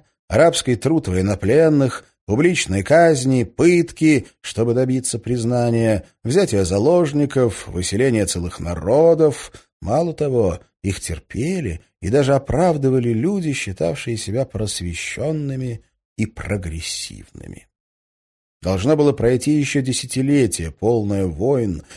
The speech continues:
гражданских войн, революций и контрреволюций, чтобы Ангсоц и его конкуренты оформились как законченные политические теории. Но у них были провозвестники,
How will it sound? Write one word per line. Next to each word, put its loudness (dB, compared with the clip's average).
гражданских -2
войн, -4
революций -2
и 0
контрреволюций, 0
чтобы -2
Ангсоц 0
и -2
его 2
конкуренты 0
оформились 2
как 0
законченные 0
политические -4
теории. -14
Но 4
у 6
них 2
были 4
провозвестники, 0